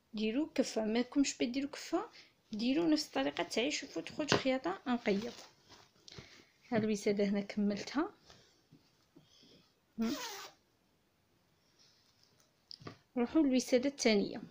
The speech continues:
هذه دوك نحدوها مع ال-، مع الدرا. سي بون. الدرا بالك نزيد فيها كاش بابيون. الوسادة الثانية حنديروها بورتفي. انا خدمنا البورتفي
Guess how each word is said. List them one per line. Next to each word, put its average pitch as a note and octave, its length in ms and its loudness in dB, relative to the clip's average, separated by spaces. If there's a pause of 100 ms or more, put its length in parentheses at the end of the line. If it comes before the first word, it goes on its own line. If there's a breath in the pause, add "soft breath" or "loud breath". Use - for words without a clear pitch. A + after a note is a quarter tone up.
(260)
هذه G#3+ 200 2
دوك - 180 -2
نحدوها A3 640 2
مع A3+ 220 4
ال-، G3+ 480 4
مع G3 180 0
الدرا. G#3+ 520 2 (1600 soft breath)
سي A3 220 -2
بون. G3+ 280 -2 (2000 loud breath)
الدرا A#3 220 2
بالك A3 320 0
نزيد G#3 240 -2
فيها G#3 280 -2
كاش G#3 280 -4
بابيون. A3+ 460 0
الوسادة D#4 380 0
الثانية C4+ 440 2
حنديروها B3 560 2 (100)
بورتفي. G#3 540 0 (2250 loud breath)
انا B3+ 200 2
خدمنا C4 380 2
البورتفي D#4 640 -2